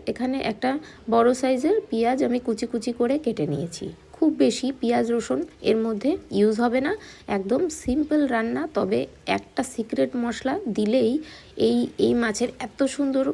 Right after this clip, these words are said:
গ-, ঘ্রাণ হ-, হবে যে সেই ঘ্রাণেই কিন্তু আপনারা, মানে, সবাই খেতে ভীষণ পছন্দ করবে এই মাছের ঝোলটা। তো ওই মশলাটাই হলো মেন উপকরণ, সেটা আপনাদেরকে আমি দেখাচ্ছি। তার আগে এই মশলাটা কষিয়ে নিতে হবে।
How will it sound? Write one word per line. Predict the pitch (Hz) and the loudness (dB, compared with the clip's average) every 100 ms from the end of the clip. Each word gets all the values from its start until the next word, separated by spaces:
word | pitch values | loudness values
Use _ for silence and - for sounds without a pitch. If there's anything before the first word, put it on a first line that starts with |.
| - | 2
গ-, | - - | 2 2
ঘ্রাণ | 185 196 247 254 | -2 0 0 0
হ-, | 233 - | -4 -10
হবে | - 247 233 254 - - - - | -4 2 4 2 0 -12 -16 -8
যে | 208 247 262 | 0 2 2
সেই | - 233 247 | 2 2 2
ঘ্রাণেই | 202 196 208 247 269 | 0 0 2 2 0
কিন্তু | 262 247 247 294 | 0 0 0 0
আপনারা, | 214 208 220 240 277 - - - | -2 -2 0 0 -2 -10 -18 -8
মানে, | 233 233 220 | -2 0 -2
সবাই | - 220 233 254 | -2 0 2 2
খেতে | - 226 277 | 2 2 2
ভীষণ | 285 240 254 262 247 | 0 0 0 -2 -2
পছন্দ | 220 233 233 | -4 -2 -2
করবে | 226 233 233 403 - - - | 0 -2 0 -2 -4 -18 -2
এই | 214 | 2
মাছের | 196 175 - 175 | 4 2 -4 -6
ঝোলটা। | - 175 - - - - - - - | -6 -6 -6 -12 -16 -20 -20 -20 2
তো | 269 - | 2 4
ওই | 254 269 | 4 4
মশলাটাই | 240 214 240 247 262 269 | 2 0 0 0 2 2
হলো | 233 240 370 | 2 2 2
মেন | 247 220 - | 2 2 0
উপকরণ, | 208 226 226 262 440 - - - | -2 0 0 2 0 -2 -16 -18
সেটা | - 262 277 | -4 0 2
আপনাদেরকে | 262 226 226 233 226 247 | 2 2 0 0 0 0
আমি | 220 294 - - | 0 -2 -6 -6
দেখাচ্ছি। | 180 185 - 240 - 220 302 - | -2 -2 -2 -4 -2 -4 -4 -6
তার | 208 208 | -2 0
আগে | 220 196 349 | 0 0 0
এই | 392 | 0
মশলাটা | 220 208 - 214 208 403 - - - | 0 -2 -2 -4 -4 -6 -8 -20 -6
কষিয়ে | 240 220 277 285 | -2 0 2 2
নিতে | 269 254 | 2 0
হবে। | 247 247 | 0 0